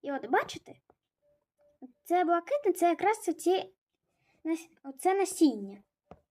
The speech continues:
Та потім через час воно розрістеться трохи.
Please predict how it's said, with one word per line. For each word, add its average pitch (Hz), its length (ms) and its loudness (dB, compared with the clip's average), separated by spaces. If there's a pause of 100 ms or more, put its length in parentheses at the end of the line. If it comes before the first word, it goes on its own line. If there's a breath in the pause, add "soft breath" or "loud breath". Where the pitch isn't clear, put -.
(500)
Та 320 80 -6
потім 508 360 0
через 339 340 2
час 523 320 -4
воно 370 520 4 (560)
розрістеться 311 920 -2
трохи. - 400 -18